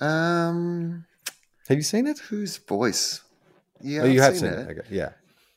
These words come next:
Speaker 1: Yeah. Um, uh, oh, like,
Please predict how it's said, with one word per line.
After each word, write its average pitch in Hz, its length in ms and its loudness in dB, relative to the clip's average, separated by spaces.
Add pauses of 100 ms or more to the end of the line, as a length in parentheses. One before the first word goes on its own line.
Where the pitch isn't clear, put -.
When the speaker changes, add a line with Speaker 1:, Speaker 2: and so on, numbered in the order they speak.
(220)
Speaker 1:
Yeah. 160 380 -6 (840)
Um, 139 1000 4 (1300)
uh, 123 640 4 (480)
oh, 104 640 0 (1120)
like, 151 140 0